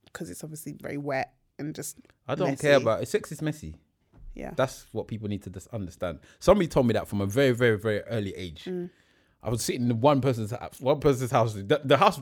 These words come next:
Speaker 2: don't even understand why we was having this discussion, but we were sitting in the house and somebody just said, "Sex is messy. It's one of the most messiest things you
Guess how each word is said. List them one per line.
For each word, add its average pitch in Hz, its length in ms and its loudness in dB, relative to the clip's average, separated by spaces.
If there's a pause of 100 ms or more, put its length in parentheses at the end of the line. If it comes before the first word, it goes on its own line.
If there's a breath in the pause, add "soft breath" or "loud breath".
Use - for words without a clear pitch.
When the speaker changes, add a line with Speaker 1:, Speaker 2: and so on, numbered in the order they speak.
Speaker 2:
don't 170 160 6
even 139 160 4
understand 117 380 2
why 147 180 8
we 143 60 6
was 123 120 2
having 117 220 2
this 101 120 -8
discussion, 98 520 -6 (440 soft breath)
but 117 140 4
we 107 40 -2
were 110 60 0
sitting 135 240 0
in 123 100 2
the 107 100 0
house 85 300 -8 (140)
and 101 220 -4
somebody 135 280 0
just 117 160 -4
said, 107 220 -2 (300 soft breath)
"Sex - 340 4
is 135 100 -4
messy. 113 480 0 (440)
It's 131 140 -6
one 139 120 4
of 127 80 4
the 120 60 4
most 117 220 4
messiest 151 480 4
things 127 240 4
you 107 140 0